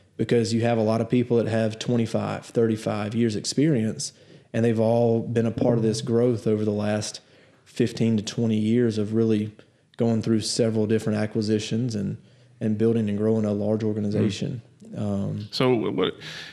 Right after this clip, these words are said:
Speaker 2: your father's, uh, a, a, a big dog at that company. You are one of the hardest working people I know.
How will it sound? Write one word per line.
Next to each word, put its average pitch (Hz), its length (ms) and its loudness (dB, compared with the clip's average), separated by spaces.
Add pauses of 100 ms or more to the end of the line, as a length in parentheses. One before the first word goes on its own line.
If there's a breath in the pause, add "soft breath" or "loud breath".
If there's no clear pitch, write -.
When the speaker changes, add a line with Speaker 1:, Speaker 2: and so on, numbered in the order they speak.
(120 loud breath)
Speaker 2:
your 127 100 -2
father's, 143 480 2
uh, 80 560 0 (260)
a, 104 120 4 (340)
a, 90 60 2 (280)
a 113 60 2
big 104 480 0
dog 101 240 4
at 95 100 0
that 92 220 0
company. 92 540 0 (840 soft breath)
You 135 680 4
are 110 180 4
one 110 200 4
of 107 80 4
the 98 100 2
hardest 104 300 0
working 98 220 0
people 92 240 2
I 110 200 0
know. 76 340 -2